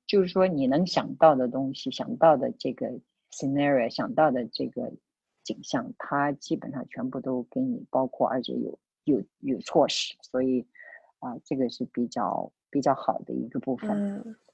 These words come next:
Speaker 1: 呃，没有很多
Speaker 2: 有完善。
Speaker 1: 太多的不确定，对。
Speaker 2: 嗯，所以很多的这个中国法律系的这个高材生啊，或者是从业人员，他们都很梦想说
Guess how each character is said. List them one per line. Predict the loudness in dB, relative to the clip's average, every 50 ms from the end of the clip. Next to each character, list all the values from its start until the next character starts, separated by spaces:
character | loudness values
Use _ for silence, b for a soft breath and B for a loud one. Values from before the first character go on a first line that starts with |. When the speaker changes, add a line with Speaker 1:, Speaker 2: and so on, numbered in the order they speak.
| _
Speaker 1:
呃， | -6 -2 0
没 | 2 2 4
有 | 4 2
很 | 2 0 0 0
多 | 0
Speaker 2:
有 | 0
完 | 0
善。 | 0 -2
Speaker 1:
太 | -2 0 2 4 4 4
多 | 2 0 0
的 | 0 -2
不 | -4 -6
确 | -6 -2 0 0 0 0
定， | 0 -4 -6 -6 -8 -14 -16 _
对。 | -18 -18 -18 -20 -20 _ _ _ _ _ _ _ _
Speaker 2:
嗯， | -8 -4 -4 -4 -4 -4 -6 -8 -10 -12 -14 _ _ _ B B B B B
所 | B 8 10 12
以 | 12
很 | 12 10 8 10 12
多 | 12 12 12
的 | 12 12 12
这 | 12 12 10 10 10
个 | 10 8 8 8
中 | 8 6 6 6
国 | 8 8 8
法 | 8 10 8 8 8
律 | 8 6
系 | 4 2 2 4
的 | 4 4
这 | 6 6 4
个 | 6 6
高 | 8 6 6
材 | 6 4 0 0
生 | 0 0 0 2
啊， | 2 2 0 -2 B B B B B
或 | B 10 12 12
者 | 12
是 | 10 8 4
从 | 4 4 4 6 8
业 | 8
人 | 8 8 8 6
员， | 4 2
他 | 2 2 2
们 | 4 4
都 | 6 8 8 8
很 | 8 6 4
梦 | 4 6 10 10 10 10 10
想 | 8 4 2 2 2 -2
说 | -2 0 4 6 6 6 6 4